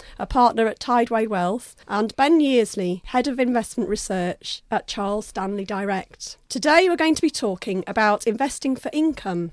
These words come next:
including strategies to draw income from a pension for the long term, and ideas to diversify your income sources.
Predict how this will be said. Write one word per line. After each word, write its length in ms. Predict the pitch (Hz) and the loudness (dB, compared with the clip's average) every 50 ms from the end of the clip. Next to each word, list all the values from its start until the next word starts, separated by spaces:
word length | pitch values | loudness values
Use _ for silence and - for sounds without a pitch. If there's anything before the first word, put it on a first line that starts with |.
| - | -6
including 480 | - 208 214 - 262 254 247 214 233 226 | -6 -6 -4 -2 -2 -2 0 -2 -2 -6
strategies 720 | - - 302 311 294 - 262 - - 233 220 220 220 - | -4 -2 -2 -2 -2 -4 -8 -8 -6 -6 -6 -6 -8 -10
to 100 | - 233 | -12 -6
draw 220 | - 247 233 233 247 | -2 0 2 2 2
income 380 | 269 294 330 285 - 294 277 | 2 0 -2 -2 -2 -4 -6
from 160 | 262 - 285 269 | -4 -4 -4 -4
a 40 | |
pension 640 | 269 - - 220 202 208 208 - - 214 185 185 190 | -4 -4 -6 -6 -4 -6 -6 -8 -6 -6 -6 -6 -8
for 160 | - - 226 | -8 -10 -10
the 140 | 190 233 220 | -8 -6 -2
long 360 | 226 220 220 214 208 202 208 | 0 2 2 2 2 0 0
term, 520 | 202 - - 196 185 180 165 165 175 196 - | -4 -6 -6 -4 -4 -4 -4 -4 -4 -6 -6
and 200 | - 214 196 226 | -4 -2 0 2
ideas 580 | 240 226 214 - 285 277 277 277 277 - - - - | 2 2 2 2 0 0 2 2 0 0 -4 -8 -6
to 280 | - 285 254 254 247 | -2 0 0 0 0
diversify 760 | - 240 220 226 214 - 294 330 370 - - 247 - 220 196 196 | 0 0 -2 -2 0 2 4 4 4 2 0 -6 -4 -2 0 0
your 180 | 196 190 190 | 0 0 0
income 340 | 202 196 214 208 - 240 226 | 0 0 -2 -2 -2 -6 -6
sources. 800 | 214 - - 233 208 190 185 - - 175 170 170 - - - - | -4 -4 -2 -2 -2 -2 -4 -6 -8 -8 -8 -8 -8 -12 -12 -8